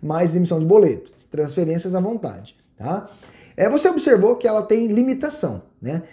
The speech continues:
A conta, ela cobra apenas pelo saque, transferência, boletos são grátis, né? Com limitação, logicamente, dos boletos. E a conta, ela tem aí esse formato no aplicativo, conforme vocês viram comigo no vídeo.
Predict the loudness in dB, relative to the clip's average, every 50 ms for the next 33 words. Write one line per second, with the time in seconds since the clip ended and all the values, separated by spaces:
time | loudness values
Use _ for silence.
0 | _ -14 -12 -12 -6 -2 2 2 2 2 0 -2 -8 -10 -4 0 0 0 0 0
1 | 0 4 4 4 4 4 0 -4 -6 -8 -10 -14 -12 -8 -6 -6 -2 4 6 6
2 | 6 6 4 -4 -4 -2 -2 -2 -2 -2 -4 -4 -4 -2 -4 -6 -8 -10 -16 _
3 | _ _ _ _ -2 -2 0 0 0 -2 -2 -2 -2 -2 -2 -2 -2 -4 -4 -2
4 | 0 0 2 2 2 2 0 -2 -4 -4 -2 0 2 2 4 2 2 0 -4 -8
5 | -12 -20 -20 _ _ -6 -4 -4 -4 -6 -8 -12 -20 _ _ _ _ _ _ _
6 | _ _ -4 -4 -2 -2 -2 -4 -4 -6 -6 -8 -8 -10 -10 -10 -8 -6 -6 -6
7 | -6 -6 -6 -6 -6 -6 -4 0 4 6 6 6 6 4 2 -2 -4 -10 -18 _
8 | _ _ _ _ _ _ _ -6 -4 -4 -4 -4 -8 -12 _ _ _ -8 -8 -8
9 | -6 -2 0 0 0 0 -2 -4 -4 -6 -6 -6 -10 _ _ _ -2 0 0 0
10 | 0 -2 0 0 0 2 2 2 4 4 4 4 2 0 0 0 2 2 2 0
11 | -2 -4 -6 -4 -4 -4 -4 -4 -2 -2 -2 -2 -2 -4 -6 -4 -2 -4 -2 0
12 | 0 0 2 0 0 0 0 0 0 0 0 -2 -4 -4 -4 -4 -4 -2 -2 -2
13 | -2 -2 -2 -6 -8 -12 -18